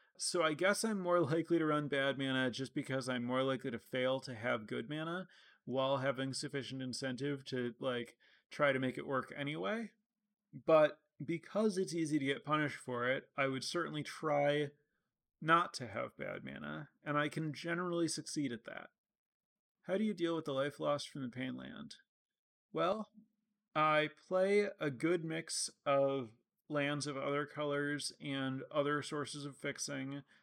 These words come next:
such that I'm usually only taking damage from the Pain Land early in the game. And then once I get set up, I don't need to take very much damage from it, and so I only end up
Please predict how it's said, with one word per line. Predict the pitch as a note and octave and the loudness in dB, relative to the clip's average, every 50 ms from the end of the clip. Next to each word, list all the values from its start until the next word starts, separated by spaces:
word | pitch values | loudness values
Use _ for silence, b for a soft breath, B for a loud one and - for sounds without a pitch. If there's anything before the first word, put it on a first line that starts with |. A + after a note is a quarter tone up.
| b b b | b b b
such | - - - C#3+ C3+ - - - | -6 0 2 2 2 0 -2 -6
that | - C#3+ C3+ - - - - D3+ | -4 -4 -4 -4 -8 -8 -4 -2
I'm | C#3+ C#3 C#3 C3+ C3+ C3 - - D3 C#3+ | -2 0 -2 -2 -6 -6 -10 -14 -18 -16
usually | B2+ B2 C#3 E3 F3 F3 D3+ C#3 E3 E3+ D#3+ D#3 | -10 -6 -4 -2 -2 -2 -2 -2 -2 -2 -2 -2
only | D3 D3+ D3 D3+ D3+ | -2 -4 -4 -4 -4
taking | C#3+ D3 D3 C#3 C#3+ D3 D3 C3+ | -4 -4 -6 -6 -4 -6 -6 -4
damage | C3+ C3+ C3+ C#3 C#3+ C#3 C#3 | -4 -4 -2 -2 -4 -6 -6
from | - - D3 C#3+ | -8 -10 -8 -8
the | C#3 B2+ | -8 -8
Pain | - C3+ C#3 C3+ C3 | -8 -6 -6 -4 -4
Land | C3+ C3 C3 B2+ B2+ - | -2 -2 -2 -2 -4 -4
early | - - C#3+ C#3 C#3 C#3+ C#3+ C#3 | -4 -2 0 0 0 0 -2 -2
in | C3+ | -2
the | C3+ C3+ | -4 -4
game. | A#2+ B2 B2+ B2 C3 C3+ D3 E3 F3 F3 - _ _ _ _ _ _ _ - D3 | -4 -4 -4 -4 -4 -6 -6 -8 -10 -12 -16 _ _ _ _ _ _ _ -8 -4
And | D3+ C#3 C3+ | -4 -2 -2
then | C3+ C3+ C#3 | -2 -2 -2
once | C#3+ C#3+ C3 - | -2 -2 -2 0
I | D3 C#3 | 0 0
get | B2+ B2+ D3 C#3+ - | 0 0 -2 -2 -4
set | - - - - D3 C3+ B2+ | -4 -4 -2 0 2 2 2
up, | B2+ C#3 D3+ - - - - _ - | 2 2 0 0 -4 -12 -20 _ 0
I | - C#3 | 0 2
don't | C3 C3+ C3+ C3 C#3 | 2 2 0 0 -2
need | C#3+ C3+ B2 | -6 -8 -8
to | A#2+ | -8
take | - C#3+ C3+ C3 - | -6 -6 -6 -6 -6
very | C3+ C3+ C3 | -6 -4 -4
much | B2+ B2+ A#2 - | -4 -4 -6 -6
damage | C#3 C3 B2+ C3+ C#3 - | -6 -4 -4 -4 -6 -6
from | - D#3 D#3 D#3 | -6 -6 -6 -4
it, | D#3 D#3 D3+ | -4 -6 -6
and | C#3+ C3 | -6 -6
so | - C#3 C3+ B2+ | -4 -2 0 2
I | B2+ B2+ - - | 2 0 0 -2
only | - D#3 D3+ D3 C#3+ C#3 | -2 -2 -2 -2 0 0
end | C3+ C3 C3 C3 | -2 0 0 0
up | C3 B2 | 0 -2